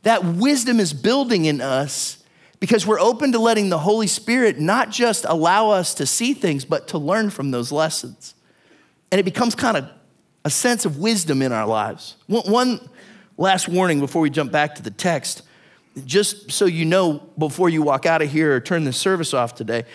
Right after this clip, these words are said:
the harder you try to be wise, the less you usually are. <laughs> Like, the harder you try to show people, "I'm a wise person, I have lots of wisdom,"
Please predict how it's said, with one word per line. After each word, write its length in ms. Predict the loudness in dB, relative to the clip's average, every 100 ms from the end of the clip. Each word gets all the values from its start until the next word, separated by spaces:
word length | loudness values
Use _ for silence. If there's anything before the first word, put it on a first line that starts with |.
| -20 -2
the 120 | 0
harder 420 | 2 4 4 2
you 240 | 0 -2 -4
try 380 | -2 0 2 2
to 100 | 2
be 140 | 0
wise, 500 | 2 2 2 0 0
the 120 | 0
less 340 | 2 0 0 -2
you 80 |
usually 480 | 0 0 0 0 0
are. 320 | 2 0 -4 -6
<laughs> 100 | -6 -6 -12 -20 _ _ _ _ _ _ -8
Like, 100 | -2
the 80 | 2
harder 220 | 4 2
you 180 | -2 0
try 380 | 2 2 4
to 240 | 2 -2 -4 -18 _
show 220 | 0 2
people, 360 | 4 0 0 2
"I'm 180 | 2 2
a 60 |
wise 380 | 2 2 2 0
person, 520 | 0 -2 -2 -6 -10 -16 _
I 160 | 0 2
have 200 | 2 2
lots 320 | 0 0 -2
of 100 | -2
wisdom," 460 | 0 -2 -2 -8